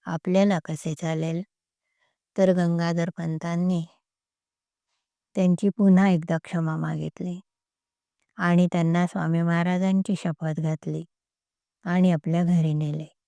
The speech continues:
आदर सत्कार केला आणि आपला पूर्व इतिहास सांगितला.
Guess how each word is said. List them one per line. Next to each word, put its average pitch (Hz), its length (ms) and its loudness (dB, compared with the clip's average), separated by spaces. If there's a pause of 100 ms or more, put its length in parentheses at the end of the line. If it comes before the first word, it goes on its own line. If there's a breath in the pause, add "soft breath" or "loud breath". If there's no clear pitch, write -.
(1600)
आदर 175 340 4
सत्कार 175 520 -2
केला 160 340 -6 (920)
आणि 190 260 4
आपला 180 320 -2
पूर्व 185 360 2
इतिहास 156 560 0
सांगितला. 160 580 -6